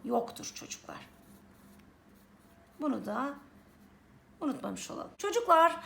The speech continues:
bir diğer şeklimiz ise küre. Küre yapımı çok kolay. Hemen bir daire yapın. Ve yaptıktan sonra çocuklar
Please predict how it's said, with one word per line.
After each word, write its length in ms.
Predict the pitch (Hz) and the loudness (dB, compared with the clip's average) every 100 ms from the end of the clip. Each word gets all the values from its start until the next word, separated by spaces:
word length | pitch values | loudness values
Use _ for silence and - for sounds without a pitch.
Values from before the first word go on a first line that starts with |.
| - - | -14 -6
bir 360 | 240 403 480 339 | 4 6 6 6
diğer 240 | 311 285 | 4 4
şeklimiz 560 | - 330 302 320 262 220 | 2 -2 -2 -2 -2 -6
ise 360 | - 330 330 - | -4 -4 -4 -6
küre. 420 | 381 220 - - | -4 -2 -4 -2
Küre 220 | 494 480 | 0 2
yapımı 340 | 415 403 370 | 0 -2 -6
çok 280 | - 453 440 | -2 -4 0
kolay. 400 | 349 285 247 277 - - - - | 2 4 4 2 -6 -16 -20 -6
Hemen 340 | 440 415 330 302 | 0 2 4 2
bir 220 | 311 - - - - - - - - - - - | 0 -6 -16 -20 -20 -20 -20 -20 -20 -20 -20 -6
daire 360 | 349 349 349 339 | 0 0 0 -2
yapın. 520 | 285 - 220 220 277 - - - - - - - - - - - | -4 -4 -4 -4 -8 -14 -20 -20 -20 -20 -20 -20 -20 -20 -20 -8
Ve 320 | 302 302 - - - | -4 -4 -6 -12 -8
yaptıktan 560 | 294 330 320 - 254 240 | -6 -6 -8 -6 -4 -4
sonra 400 | - 320 262 - | -4 -4 -4 -4
çocuklar 580 | 320 247 - 202 - | -8 -8 -4 -2 -2